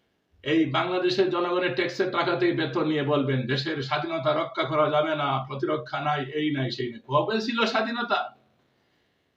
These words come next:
বিগত ষোলোটি বছর কি বাংলাদেশের কোনো স্বাধীনতা বলতে কিছু ছিল? আমরা এই যে বলি মুক্তিযুদ্ধ, মুক্তিযুদ্ধ, মুক্তিযুদ্ধ, মুক্তিযুদ্ধ, মুক্তিযুদ্ধ, এই জিকির করতে, করতে, করতে, করতে আর ভালো লাগে না।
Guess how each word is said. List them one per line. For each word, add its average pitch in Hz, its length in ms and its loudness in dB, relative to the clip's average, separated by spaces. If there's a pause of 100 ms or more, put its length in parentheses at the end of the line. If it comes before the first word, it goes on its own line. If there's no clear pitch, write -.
(100)
বিগত 196 520 4
ষোলোটি 190 440 4
বছর 190 340 4
কি 185 80 4
বাংলাদেশের 170 580 2
কোনো 196 140 4
স্বাধীনতা 190 540 2
বলতে 202 220 4
কিছু 214 260 -2
ছিল? 226 320 0
আমরা 220 260 0
এই 214 60 4
যে 220 100 4
বলি 220 200 4
মুক্তিযুদ্ধ, 214 500 -2
মুক্তিযুদ্ধ, 196 520 0
মুক্তিযুদ্ধ, 214 500 -6
মুক্তিযুদ্ধ, 220 460 -4
মুক্তিযুদ্ধ, 226 500 -2
এই 196 200 6 (180)
জিকির 214 380 -4
করতে, 202 300 -2
করতে, 214 360 0
করতে, 214 260 0
করতে 214 500 0 (520)
আর 185 160 6
ভালো 151 280 4
লাগে 151 320 6
না। - 100 -6